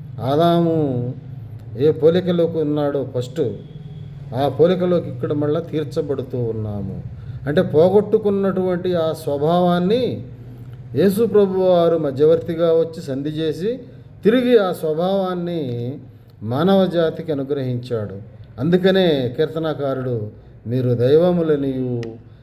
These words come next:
మీరందరూ సర్వోన్నతుని కుమారులనియు నేనే సెలవిచ్చి ఉన్నానని" ఆత్మపూర్ణుడై రాశాడు ప్రియులారా. కాబట్టి ప్రియుడా, ప్రియురా-, ప్రియురాల, మీరు యేసునందు విశ్వాసం ఉంచటం ద్వారా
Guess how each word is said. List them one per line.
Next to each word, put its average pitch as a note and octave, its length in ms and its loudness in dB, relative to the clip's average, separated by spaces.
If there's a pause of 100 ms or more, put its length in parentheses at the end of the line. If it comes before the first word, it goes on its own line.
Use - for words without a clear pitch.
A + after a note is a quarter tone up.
(260)
మీరందరూ C3+ 540 0
సర్వోన్నతుని C#3+ 720 0
కుమారులనియు C3 1080 0 (380)
నేనే C#3 300 0
సెలవిచ్చి C3+ 540 -4
ఉన్నానని" A#2 640 -4 (560)
ఆత్మపూర్ణుడై B2 800 0
రాశాడు A2 360 -4
ప్రియులారా. G2 460 -10 (920)
కాబట్టి A#2+ 640 -2 (640)
ప్రియుడా, B2+ 280 0
ప్రియురా-, B2+ 600 0
ప్రియురాల, A#2+ 640 -2 (640)
మీరు A#2+ 140 -2
యేసునందు E3+ 640 2
విశ్వాసం D#3 640 0
ఉంచటం C3 320 -6
ద్వారా A#2 520 -2